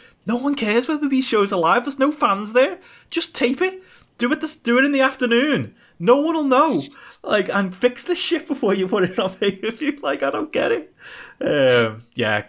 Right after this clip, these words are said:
Gareth, can you save us here? Like we were just saying, like, I, th-, I think the, uh, like you were saying, I, I, I, maybe I'm harsh on the fact that there was not an over three stars. The main event was good. And I've seen people go as, you know, as high as four on Grapple. The average is three point seven eight for that. So people did enjoy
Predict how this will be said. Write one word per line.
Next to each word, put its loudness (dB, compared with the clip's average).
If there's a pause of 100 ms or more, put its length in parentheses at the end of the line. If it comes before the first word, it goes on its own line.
(120)
Gareth, 4
can -2
you -2
save 2
us 0
here? 4
Like 4
we 4
were 4
just -2
saying, 0
like, -2
I, 0
th-, -2
I -6
think -4
the, -2
uh, 0
like -18
you -2
were 0
saying, 0
I, 2
I, 2
I, 4
maybe 2
I'm 4
harsh 4
on -2
the 0
fact -4
that -8
there -6
was -6
not -4
an -10
over -8
three -8
stars. -4
The -2
main 4
event 0
was -6
good. -8
And -6
I've -4
seen -6
people -4
go 2
as, -6 (320)
you -4
know, -2
as -4
high 0
as -4
four 0
on -2
Grapple. -4
The -4
average -6
is -14
three -12
point -12
seven -6
eight -12
for -10
that. -6
So -6
people -2
did -4
enjoy -4